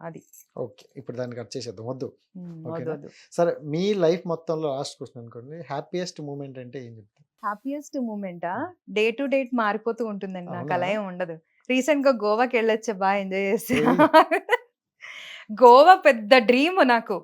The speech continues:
Speaker 2: అవునా?
Speaker 1: చిన్నప్పటి నుంచి గోవాకి వెళ్ళాలి, గోవాకి వెళ్ళాలి అనేసి.
Speaker 2: అది చిన్నప్పటి నుండి అని, అని అలాగ అలవాటు. వెళ్ళిన తర్వాత ఏంటి?
Speaker 1: వెళ్ళిన తర్వాత ఏం పెద్దగా లేదు కానీ,
Speaker 2: <laughs>
Speaker 1: ఒక రోజు మటుకు బాగా ఎంజాయ్ చేశాను.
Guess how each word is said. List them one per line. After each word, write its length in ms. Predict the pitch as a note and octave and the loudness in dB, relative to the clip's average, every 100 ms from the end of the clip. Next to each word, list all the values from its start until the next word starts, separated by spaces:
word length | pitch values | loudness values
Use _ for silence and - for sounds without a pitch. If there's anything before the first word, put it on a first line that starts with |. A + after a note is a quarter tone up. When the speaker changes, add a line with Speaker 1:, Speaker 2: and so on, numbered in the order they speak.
| _ _ | _ _
Speaker 2:
అవునా? 260 | E3+ C4 B3 C3 | -6 -4 -4 -6
Speaker 1:
చిన్నప్పటి 420 | B3+ B3 B3+ B3+ | -2 -2 0 -2
నుంచి 160 | A#3+ | -4
గోవాకి 420 | G#3 A3 B3 B3+ C4 | -4 0 0 0 -2
వెళ్ళాలి, 280 | A3 G3+ E3+ | -2 -2 -4
గోవాకి 340 | F#3 A3+ B3+ A#3+ | -2 0 2 0
వెళ్ళాలి 300 | A3 G#3 G3 | 0 -2 -4
అనేసి. 360 | E3 D#3+ C3 | -10 -14 -14
Speaker 2:
అది 200 | A#2+ A#2+ | -14 -14
చిన్నప్పటి 480 | A#2 C#3+ C3+ D3+ E3 | -16 -12 -10 -8 -8
నుండి 160 | E3+ D#3+ | -6 -6
అని, 180 | D3+ E3 | -6 -8
అని 140 | E3 | -8
అలాగ 200 | D3+ C#3 | -8 -8
అలవాటు. 380 | C3+ C3+ C#3 B2+ A2+ | -10 -10 -12 -14 -16
వెళ్ళిన 240 | C#3+ C3+ C#3+ | -16 -16 -16
తర్వాత 260 | D3 - | -20 -20
ఏంటి? 200 | - B2 - - | -20 -20 -16 -6
Speaker 1:
వెళ్ళిన 220 | G#3+ C4 | 0 2
తర్వాత 260 | C#4+ D4 C#4+ | 4 4 2
ఏం 160 | A3 | 0
పెద్దగా 300 | A#3 G#3 G#3+ | -2 -2 0
లేదు 260 | G#3 G#3+ A#3+ | 2 4 6
కానీ, 320 | A#3+ A#3 G#4 | 6 4 2
Speaker 2:
<laughs> 360 | B4+ - - _ _ - | -2 -10 -20 _ _ -4
Speaker 1:
ఒక 160 | A3+ | 2
రోజు 260 | B3 D4 D#4 | 4 4 2
మటుకు 240 | C#4+ C#4+ | -2 -2
బాగా 220 | D4 G#3 | 2 2
ఎంజాయ్ 280 | A3 G3+ F#3+ | 2 -2 -6
చేశాను. 400 | E3+ D#3 D#3 F3 | -8 -10 -14 -16